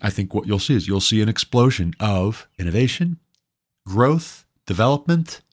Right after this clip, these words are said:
enthusiasm. And once the Gen Xers lose the ball, I think they're gonna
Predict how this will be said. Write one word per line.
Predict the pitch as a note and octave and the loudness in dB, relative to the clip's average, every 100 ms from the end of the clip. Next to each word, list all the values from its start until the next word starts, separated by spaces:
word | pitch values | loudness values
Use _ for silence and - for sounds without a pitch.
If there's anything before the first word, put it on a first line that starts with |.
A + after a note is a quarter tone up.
| _ _ _ _ _ | _ _ _ _ _
enthusiasm. | F#2+ B2+ D3 C#3+ C#3+ C#3+ E3+ D#3+ - _ _ _ _ _ _ _ | -2 4 4 4 2 2 0 -4 -8 _ _ _ _ _ _ _
And | A2 G#2 F#2+ F#2+ | -4 0 -2 -2
once | G#2 A#2 A#2+ - | -2 0 0 -4
the | - A2+ A2 | -2 -2 0
Gen | A2+ | 0
Xers | G#2+ G#2 - F#2+ F#2 | -2 -4 -4 -4 -2
lose | F#2+ G#2+ - | 0 0 -2
the | |
ball, | F#2 G2 F#2+ F#2+ _ _ _ | -2 0 0 -4 _ _ _
I | F2 F2 | -8 -8
think | - D#2+ | -8 -10
they're | D#2 D#2 | -10 -8
gonna | D2+ C#2+ | -8 -8